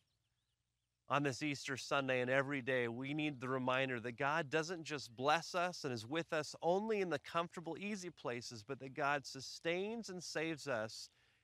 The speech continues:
in the hardest, darkest, most wilderness places of all.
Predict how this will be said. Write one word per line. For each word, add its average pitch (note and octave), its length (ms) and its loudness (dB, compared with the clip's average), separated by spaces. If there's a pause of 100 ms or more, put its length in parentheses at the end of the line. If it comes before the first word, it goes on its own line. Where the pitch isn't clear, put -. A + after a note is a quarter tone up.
(120)
in B2 100 -2
the A#2+ 80 0
hardest, - 760 0 (480)
darkest, C#3+ 760 4 (420)
most B2 240 0
wilderness D#3 540 0
places B2 720 -6
of G#2 160 -6
all. F2+ 280 -6